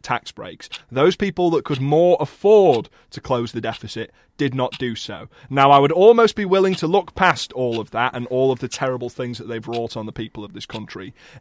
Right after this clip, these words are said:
if their measures worked. But they quite simply haven't. They, they haven't met any target they set themselves financially since two thousand and ten. That's not targets that other people have set them. They missed all of their own targets.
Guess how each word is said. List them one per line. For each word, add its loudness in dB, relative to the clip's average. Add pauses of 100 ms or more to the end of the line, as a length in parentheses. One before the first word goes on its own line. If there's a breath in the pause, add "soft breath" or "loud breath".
if -2 (180 soft breath)
their 4
measures -2 (180)
worked. -6 (160)
But -10
they -6
quite -2
simply -6
haven't. -16 (240 soft breath)
They, -4 (360)
they 0
haven't 2
met 0 (480 loud breath)
any 4
target 2
they -4
set 0
themselves -4
financially -6 (140)
since -8
two -4
thousand -8
and -12
ten. -12
That's -10
not 4
targets 4
that -6
other -4
people -4
have -10
set -14
them. -12 (240 loud breath)
They -4
missed -4
all 8
of 2
their 6
own 0
targets. -8